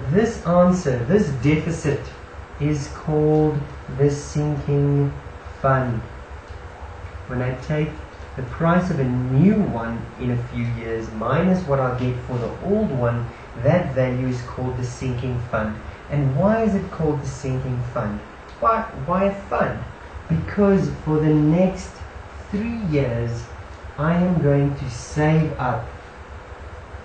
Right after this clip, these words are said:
using an annuity so that I can have enough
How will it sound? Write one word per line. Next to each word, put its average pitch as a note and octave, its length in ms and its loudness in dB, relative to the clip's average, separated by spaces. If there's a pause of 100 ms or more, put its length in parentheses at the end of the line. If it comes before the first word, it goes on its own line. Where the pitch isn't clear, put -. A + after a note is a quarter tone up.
using F3+ 380 6
an G3+ 120 4
annuity C3 840 2 (1300)
so C#3 180 2
that B2+ 240 -2
I D#3 340 2
can C3+ 240 -2
have C3+ 340 0
enough C#3 560 2